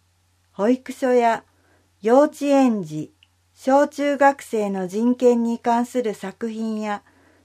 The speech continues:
取り組みの様子を紹介する展示。問い合わせ先、人権、男女共同参画課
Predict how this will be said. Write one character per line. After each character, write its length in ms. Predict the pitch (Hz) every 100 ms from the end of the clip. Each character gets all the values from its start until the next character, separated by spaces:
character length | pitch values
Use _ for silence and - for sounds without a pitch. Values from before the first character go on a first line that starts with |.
| _
取 200 | 220 254
り 40 |
組 240 | 269 285 277
み 40 |
の 180 | 269 269
様 240 | 262 262 262
子 220 | - 254
を 100 | 254
紹 340 | 254 254 247
介 280 | 247 247 247
す 160 | 247 247
る 140 | 240
展 340 | 240 233 226
示。 260 | 214 214 202 _ _ _ _ _ _ _ _ _ _ _ _ _ _ _ _ _ _ _ _
問 280 | - 254 302
い 80 | 311
合 40 |
わ 160 | 285 277
せ 180 | 269 262
先、 520 | 262 254 - 233 - _ _ _ _ _ _ _
人 320 | - 247 277
権、 440 | 269 262 254 240 254 _ _ _ _ -
男 320 | 262 302 277
女 160 | 214 185
共 380 | - 214 254
同 240 | 247 247 240
参 320 | 240 226 226
画 140 | 226 226
課 440 | 226 - 214 202